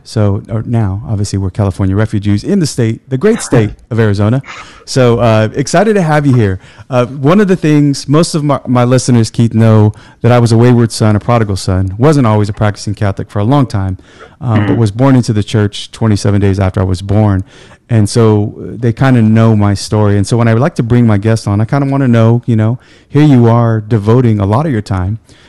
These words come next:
Speaker 1: um, because, you know, you put a lot of media and content out there, which takes time to create. You know, uh, you talk about all the editing involved and the things that are associated with that. You obviously have a family, so I just want my,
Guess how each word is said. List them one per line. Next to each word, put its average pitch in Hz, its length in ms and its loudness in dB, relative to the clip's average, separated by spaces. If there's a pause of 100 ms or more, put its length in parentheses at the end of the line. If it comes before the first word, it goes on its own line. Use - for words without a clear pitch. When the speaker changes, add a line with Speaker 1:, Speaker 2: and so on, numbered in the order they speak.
(140)
Speaker 1:
um, 104 380 -4
because, 101 420 -4
you 104 80 -2
know, 98 180 -2 (380)
you 123 120 -20
put 120 180 0
a 107 60 0
lot 110 240 2
of 113 60 2
media 113 260 2
and 101 100 -4
content 107 420 -2
out 95 220 -4
there, 98 180 -4
which 107 280 -4
takes 120 240 -6
time 107 320 -2
to 98 280 -6 (920)
create. 131 440 -2 (1080)
You 120 140 0
know, 98 240 2
uh, 110 440 -6
you 107 320 -8
talk 104 240 -2
about 104 160 -2
all 120 120 0
the 120 180 -6
editing 123 320 0
involved 113 600 2
and 101 120 -2
the 104 60 -4
things 113 320 0
that 110 100 2
are 104 100 0
associated 110 600 -2
with 98 160 -2
that. 98 340 -2 (300)
You 117 160 2
obviously 131 340 0
have 104 120 -2
a 98 40 -8
family, 101 460 0
so 104 180 -2
I 107 60 2
just 120 140 -2
want 147 160 0
my, 120 140 2